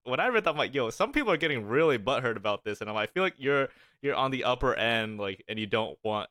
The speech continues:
this, uh, you know, invisible form of, like, discrimination exposed like this.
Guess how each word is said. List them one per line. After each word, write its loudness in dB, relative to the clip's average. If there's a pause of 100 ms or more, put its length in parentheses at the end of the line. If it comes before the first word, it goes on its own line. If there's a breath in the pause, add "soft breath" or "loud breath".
this, -8
uh, -4 (340)
you -16
know, -8 (160)
invisible -2
form -2
of, -4
like, -4
discrimination -4
exposed 0
like -14
this. -12